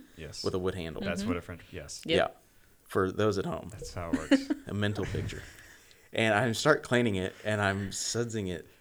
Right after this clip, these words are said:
Speaker 2: in, inside of the cup, and I turn it over with the, uh,
Speaker 3: Oh.
Speaker 2: with the handle, and I do, I, I shake it. Uh, I shake it, and so, so I, like, throw it down. Well, I didn't know that the glass was not attached to the metal
Speaker 3: Yeah.
Speaker 2: frame,
Speaker 1: Oh.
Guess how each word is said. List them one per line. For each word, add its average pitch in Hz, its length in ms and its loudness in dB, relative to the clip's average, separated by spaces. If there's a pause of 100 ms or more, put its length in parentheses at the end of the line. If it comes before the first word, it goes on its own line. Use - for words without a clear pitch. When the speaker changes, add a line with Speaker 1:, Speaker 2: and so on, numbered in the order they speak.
(360)
Speaker 2:
in, 104 560 0 (360)
inside 120 400 2
of 90 60 0
the - 80 -4
cup, - 400 -2
and 95 140 -2
I 90 80 -2
turn 135 260 -4
it 123 120 0
over 101 300 0
with 92 400 -4 (120)
the, 196 140 -2
uh, 202 340 2 (340)
Speaker 3:
Oh. 175 40 -12 (220)
Speaker 2:
with - 120 -2
the 92 80 -2
handle, 110 380 0
and 95 120 0
I 92 60 2
do, 104 400 -2
I, 92 320 -2 (720)
I 87 100 0
shake 101 400 2
it. - 300 -8
Uh, - 220 4 (140)
I - 120 0
shake 117 340 4
it, - 140 0
and 98 180 -6 (120)
so, 104 440 -2
so - 160 -4
I, 90 80 4
like, 90 160 2
throw 120 200 2
it 107 60 0
down. 98 360 2
Well, 113 320 6
I 90 140 2
didn't 120 340 0
know 107 180 4
that 98 240 -2
the 104 60 -4
glass 101 440 2
was 92 140 -6
not 95 260 -2
attached 95 420 -4
to 98 80 -6
the 95 100 2
metal 90 280 0
Speaker 3:
Yeah. 82 60 -4
Speaker 2:
frame, 90 340 -2
Speaker 1:
Oh. - 60 -16